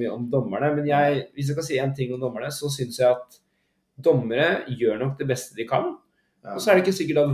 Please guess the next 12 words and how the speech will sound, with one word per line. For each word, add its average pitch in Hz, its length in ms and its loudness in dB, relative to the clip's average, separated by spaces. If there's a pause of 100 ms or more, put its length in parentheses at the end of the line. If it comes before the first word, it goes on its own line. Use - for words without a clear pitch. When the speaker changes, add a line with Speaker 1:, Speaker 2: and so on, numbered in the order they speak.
Speaker 1:
var 123 260 6
gjør 123 300 4
at, - 180 -12
jeg - 160 -20
tror 160 240 -10
var 117 240 2
tar 113 400 -2
vekk - 320 -12
litt 110 220 -10
den 101 160 -8
der 92 260 -2
dommerfølelsen. 98 800 -6